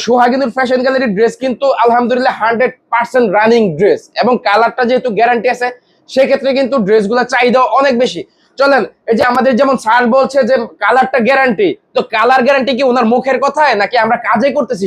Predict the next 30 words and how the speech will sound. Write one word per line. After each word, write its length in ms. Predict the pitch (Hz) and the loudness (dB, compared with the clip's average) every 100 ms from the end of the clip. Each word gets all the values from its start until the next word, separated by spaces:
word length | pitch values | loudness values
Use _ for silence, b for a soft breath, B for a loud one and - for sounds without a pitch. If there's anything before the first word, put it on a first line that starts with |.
| - | 0
সেটাও 240 | 247 262 254 | 0 2 0
কিন্তু 140 | 240 233 | 0 0
ভিডিওতে 280 | 220 233 226 196 | 0 0 0 -2
এখন 140 | 196 190 | -2 -6
আমরা 120 | 185 170 | -6 -6
দেখাই 180 | 180 156 | -6 -8
দিব। 100 | 143 139 | -10 -12
তো 60 | 156 180 | -6 -4
চলেন, 200 | 151 - _ _ _ _ - | -4 -6 _ _ _ _ -12
এই 100 | 247 | -2
যে 60 | 285 262 | 0 2
আপনার 200 | 302 277 254 | 2 2 2
আশেপাশে 380 | 285 285 277 277 | 0 0 0 0
দেখতেছেন, 340 | 285 285 294 254 | -2 -2 0 0
এখানে 200 | 247 269 277 | 0 0 0
কিন্তু 180 | 285 240 277 240 | -2 -2 0 0
লক্ষ 200 | 226 285 285 | 0 0 0
লক্ষ 140 | 269 302 277 | 0 0 -2
থ্রি 100 | 262 233 | 0 0
পিস 160 | 302 233 - | 2 0 2
already 300 | 240 262 277 277 | 2 4 2 2
কিন্তু 160 | 262 285 | 2 2
আমাদের 220 | 277 277 - | 2 2 0
প্রিন্ট 180 | 277 262 | -2 -2
করা 140 | 277 269 | 0 2
হয়ে 160 | 262 285 269 | 4 4 2
গেছে। 200 | 240 180 - _ - | -2 -6 -8 _ 0
কালারের 380 | 214 262 285 262 | 2 4 4 4
যে 60 | 302 302 | 4 2
বিষয়টা, 300 | 269 277 233 | 2 0 0